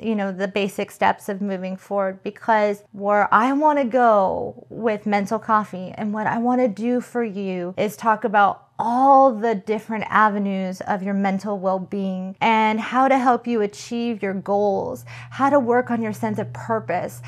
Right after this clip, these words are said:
how to work on your identity, how to work on who I am. And it doesn't matter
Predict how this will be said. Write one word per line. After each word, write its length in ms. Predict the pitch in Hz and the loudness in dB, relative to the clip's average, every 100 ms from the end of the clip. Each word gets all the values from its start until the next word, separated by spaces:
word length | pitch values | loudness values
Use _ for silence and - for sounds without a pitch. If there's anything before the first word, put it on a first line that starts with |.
| - - | -18 -6
how 140 | 269 285 | 4 6
to 80 | |
work 260 | 277 277 277 | 6 4 4
on 140 | 247 | 0
your 180 | 233 226 | 0 0
identity, 800 | 214 202 - 180 185 165 170 - | -2 -4 -2 -2 0 -4 -8 -12
how 480 | - - - - 285 | -14 -16 -4 6 8
to 120 | 294 | 8
work 300 | 247 226 233 240 | 4 2 2 0
on 300 | 226 220 208 | 0 0 -2
who 440 | 190 269 302 294 - | -4 -2 0 2 2
I 340 | 240 247 - | 4 2 0
am. 520 | - 208 196 196 226 220 | -4 -4 -4 -6 -6 0
And 100 | 247 | 2
it 140 | 233 | 4
doesn't 440 | 269 294 320 226 | 4 4 2 2
matter 640 | 240 240 233 226 214 214 | 4 6 6 4 2 -2